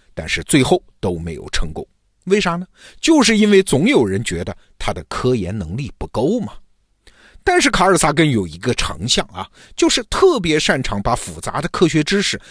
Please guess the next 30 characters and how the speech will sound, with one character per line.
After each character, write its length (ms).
讲 240
给 160
外 200
行 240
听 180
啊。 140
据 160
说 220
有 140
人 120
这 120
么 140
评 200
价 180
卡 120
尔 160
萨 200
根， 140
说 200
别 180
看 180
他 140
自 180
己 220
科 160
学 160
成 200
就 140
不 140
高， 240